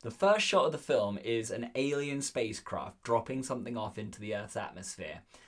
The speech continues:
and then it cuts straight to the helicopter in the jungle.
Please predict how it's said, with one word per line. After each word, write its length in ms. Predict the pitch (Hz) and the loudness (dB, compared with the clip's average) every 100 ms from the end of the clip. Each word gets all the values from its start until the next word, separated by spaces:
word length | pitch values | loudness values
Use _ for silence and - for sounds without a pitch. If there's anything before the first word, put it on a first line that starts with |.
| - | -10
and 120 | 117 | 0
then 100 | 120 | 0
it 120 | 107 | 0
cuts 260 | - 110 - | -2 -2 0
straight 600 | - - - 139 131 - | 0 0 4 4 4 0
to 420 | - 123 120 117 113 _ _ | 0 2 4 2 0 _ _
the 80 | - | -2
helicopter 580 | 107 113 110 120 - 107 | 6 6 6 2 0 -4
in 120 | 101 | -4
the 80 | 101 | -4
jungle. 420 | 101 92 90 - | -4 -6 -8 -12